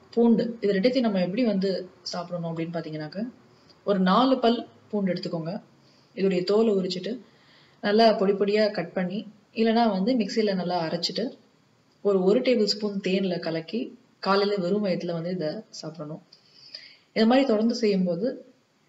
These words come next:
உடல் எடை வந்து, அஹ், ரொம்ப சீக்கிரமா குறையதை வந்து பார்க்க முடியும். தொப்பை இருக்கிறவங்களுக்கு நல்லா ரொம்பவுமே வந்து எஃபெக்டிவா இருக்கும். ஆனா கட்டாயமா வந்து தொடர் முயற்சி மூலமா தான் வந்து நல்ல ஒரு பலன் வந்து கொடுக்கும். இது வந்து உடல் எடையை குறைச்சிக்கிறது மட்டும் இல்ல,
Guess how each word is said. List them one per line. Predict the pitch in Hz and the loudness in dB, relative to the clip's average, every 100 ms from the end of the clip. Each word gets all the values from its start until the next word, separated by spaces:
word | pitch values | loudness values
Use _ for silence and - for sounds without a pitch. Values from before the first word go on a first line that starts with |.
| _ _ - | _ _ -2
உடல் | 202 262 | 2 4
எடை | 269 202 | 4 2
வந்து, | 185 170 220 262 226 - - | 0 0 0 -2 -4 -10 -6
அஹ், | 180 165 160 | -4 -4 -4
ரொம்ப | 165 185 | -2 -4
சீக்கிரமா | 185 170 170 | -4 -6 -6
குறையதை | 180 165 165 165 | -6 -4 -2 -2
வந்து | 160 | -4
பார்க்க | 151 156 156 | -6 -6 -6
முடியும். | 156 202 | -4 -2
தொப்பை | 226 180 247 | -2 -2 -2
இருக்கிறவங்களுக்கு | 220 185 175 165 185 | -2 -2 -4 -2 -2
நல்லா | 160 170 | -2 -4
ரொம்பவுமே | 156 160 160 | -4 -6 -6
வந்து | 160 156 | -6 -8
எஃபெக்டிவா | 156 - - 156 | -10 -12 -10 -8
இருக்கும். | 147 - | -8 -10
ஆனா | - 208 | -4 -2
கட்டாயமா | 214 - 190 185 190 | -2 -4 -6 -2 -2
வந்து | 190 185 | -2 -2
தொடர் | 190 185 220 | -2 0 2
முயற்சி | 226 202 - | 2 0 -2
மூலமா | 170 165 160 | -6 -8 -8
தான் | 170 170 | -10 -10
வந்து | 160 180 262 - _ _ _ _ _ - | -10 -10 -10 -14 _ _ _ _ _ -6
நல்ல | 190 196 | 2 4
ஒரு | 190 170 | 4 2
பலன் | 160 165 | 0 -2
வந்து | 160 156 | -4 -6
கொடுக்கும். | - 139 175 - _ _ _ _ _ _ _ _ _ - | -6 -8 -12 -20 _ _ _ _ _ _ _ _ _ -4
இது | 240 | 2
வந்து | 233 226 285 | 4 4 2
உடல் | 214 247 302 | 2 2 2
எடையை | 269 233 190 | 4 4 2
குறைச்சிக்கிறது | - - 190 185 190 185 | -2 -4 -2 0 0 -2
மட்டும் | 170 170 175 | -2 -4 -6
இல்ல, | 151 165 | -4 -6